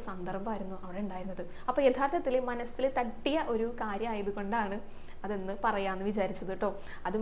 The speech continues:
നാലമ്പലത്തിനകത്ത് വെച്ചിട്ടാണ് ആ ഒരു അനുഭവം, ഭഗവാനെ സാക്ഷിയാക്കിയിട്ടാണ് പറയണത്.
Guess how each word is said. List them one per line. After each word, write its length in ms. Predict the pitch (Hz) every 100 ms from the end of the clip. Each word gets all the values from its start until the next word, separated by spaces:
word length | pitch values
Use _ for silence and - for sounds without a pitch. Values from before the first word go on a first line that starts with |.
| 214
നാലമ്പലത്തിനകത്ത് 840 | 202 208 208 220 240 277 226 208 277
വെച്ചിട്ടാണ് 460 | 311 247 254 247 240
ആ 60 | 240
ഒരു 100 | 240 247
അനുഭവം, 440 | 226 208 262 233 214 190
ഭഗവാനെ 520 | 202 202 208 226 269 349
സാക്ഷിയാക്കിയിട്ടാണ് 800 | 277 269 294 285 294 247 262 240 269
പറയണത്. 380 | 254 214 196